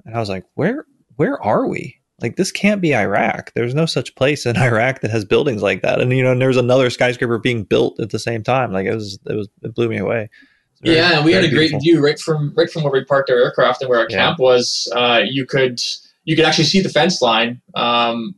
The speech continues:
Speaker 2: and then you could see right into downtown Erbil. So, you know, at night
Speaker 1: Yeah.
Speaker 2: it was all lit up.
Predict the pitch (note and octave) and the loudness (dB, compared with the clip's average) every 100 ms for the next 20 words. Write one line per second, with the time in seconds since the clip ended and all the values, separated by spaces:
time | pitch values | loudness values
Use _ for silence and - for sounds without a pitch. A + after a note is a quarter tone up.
0 | _ _ A#2+ A#2+ A#2 A#2+ A#2+ B2 C#3+ B2+ | _ _ -2 0 0 -2 -4 -4 0 2
1 | B2 B2 A#2+ A#2+ A2+ A2+ A2+ G#2+ A#2+ A2+ | 2 2 0 2 0 0 -2 2 2 2
2 | - - B2 A2+ A2+ A2 A#2 A2+ B2 A#2 | -2 -8 -4 0 0 0 0 2 2 2
3 | A#2+ - B2 A#2+ A#2 A#2+ A2+ A#2 A#2 | 2 2 2 4 4 4 4 4 2